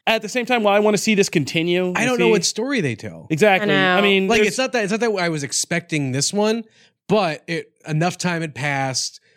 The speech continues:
Speaker 2: and, you know, the idea seemed solid enough that I was like, "All right, cool." But, like, I don't know where you go from here.
Speaker 3: Well, I, I, the only question I have is from the movie, one of my favorite parts visually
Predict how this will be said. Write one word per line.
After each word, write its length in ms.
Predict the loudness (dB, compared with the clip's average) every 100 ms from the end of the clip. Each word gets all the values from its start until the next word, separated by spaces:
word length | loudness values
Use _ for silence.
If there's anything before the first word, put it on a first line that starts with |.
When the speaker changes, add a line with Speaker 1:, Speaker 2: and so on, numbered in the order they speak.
| _
Speaker 2:
and, 320 | -4 0 0 0
you 120 | 0
know, 60 | 0
the 120 | 2
idea 640 | 0 2 2 4 4 2 0
seemed 600 | 0 0 0 2 0 -2 -4
solid 460 | -2 0 0 0 0
enough 540 | 2 2 0 -4 -6
that 120 | -4 -4
I 60 |
was 100 | -4
like, 160 | -8 -4
"All 80 | 0
right, 280 | 0 -2 -8 _
cool." 480 | -4 2 4 2 -4 _ _ _ _ _ _ -4
But, 80 | -2
like, 140 | 0
I 100 | 0
don't 140 | 0
know 120 | 2 2
where 120 | 2
you 140 | 0
go 200 | 0 -2
from 180 | -4 -10
here. 320 | -12 -16 -20 _ _ -8
Speaker 3:
Well, 440 | -2 -2 -2 -6 _
I, 260 | -8 -8 -12 -16 -6
I, 200 | -4 -4
the 260 | -8 -2 0
only 260 | 4 4 2
question 380 | 0 -2 0 -2
I 80 | 0
have 340 | 0 0 0
is 320 | -2 -4 -10 -12
from 220 | 0 2 4
the 60 |
movie, 540 | 4 4 2 -2 -6 -6
one 160 | -2 0
of 60 | 0
my 120 | -2
favorite 280 | 2 2 2
parts 420 | 0 0 0 -4
visually 680 | 0 2 2 0 0 -4 -6